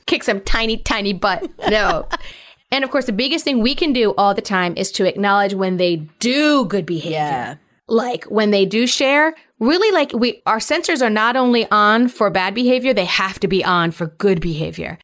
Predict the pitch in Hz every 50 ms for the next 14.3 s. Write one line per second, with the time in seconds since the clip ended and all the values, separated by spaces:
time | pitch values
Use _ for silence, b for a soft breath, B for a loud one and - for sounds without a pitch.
0 | _ _ _ _ _ _ 208 190 233 277 302 320 330 311 - - - 254 233 220
1 | 208 202 - - - - 262 269 294 320 330 339 330 294 285 269 269 262 247 -
2 | - 190 175 170 160 175 170 - 196 180 180 175 170 - - 165 165 165 - 170
3 | 165 165 151 156 - 170 180 185 180 185 240 262 254 254 226 208 196 190 180 175
4 | 165 - 185 175 170 160 160 - 185 165 - - 170 165 170 165 165 160 156 -
5 | 165 151 151 - - - B B B B B B B B B - 311 339 381 370
6 | 320 285 302 294 240 190 170 - _ 190 208 202 202 196 202 202 175 175 170 -
7 | _ - 202 196 185 196 208 165 202 202 196 180 170 185 196 196 - 190 170 156
8 | 175 160 - 165 156 B B B B B B B _ _ 196 190 - - 202 202
9 | 214 240 240 226 226 220 - 233 220 220 214 214 208 214 208 - - _ - 196
10 | 214 196 190 196 190 196 214 220 233 - - 226 220 214 196 220 214 190 220 202
11 | - - 202 196 202 196 190 170 185 - 190 190 185 180 170 185 196 220 220 -
12 | - 170 147 143 151 - - - 151 160 - - 147 143 - 170 185 185 180 175
13 | 170 - 165 170 165 185 185 - - - 175 156 147 151 160 151 - 131 117 -
14 | - 165 170 160 156